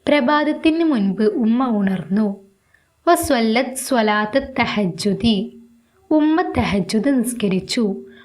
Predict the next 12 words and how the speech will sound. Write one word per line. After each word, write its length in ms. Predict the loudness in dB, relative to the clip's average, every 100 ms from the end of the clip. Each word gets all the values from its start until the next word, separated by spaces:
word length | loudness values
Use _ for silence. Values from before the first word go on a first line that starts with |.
| _ 2
വ 40 | 2 2
ഐക്കലത് 800 | 0 -2 -2 0 2 0 -2 -10 -12 0
ഇബ്നതൈഹ 920 | 2 4 2 0 0 0 0 -2 -2 -2 -2 -2 0
ലബീബത 920 | 0 2 2 2 -2 -2 0 -2 0
വ 80 | 0
ജുമാനത. 840 | 2 2 2 0 -2 -2 -2 -2 -4 -16 _ -20 _ _ _ _ _
അവരുടെ 640 | 2 4 2 2 2 0
രണ്ട് 360 | 2 0 0 0
പെൺമക്കളായ 1120 | -2 2 2 2 0 0 0 2 0 0 -2 -6 -2
ലബീബയെയും 1040 | 0 2 0 0 0 0 2 2 2 0 -2 -8 -20 _ _
ജുമാനയെയും 1000 | 0 2 2 2 0 0 0 0 -2 -2 0
ഉണർത്തി. 760 | 2 0 -2 -2 0 0 -4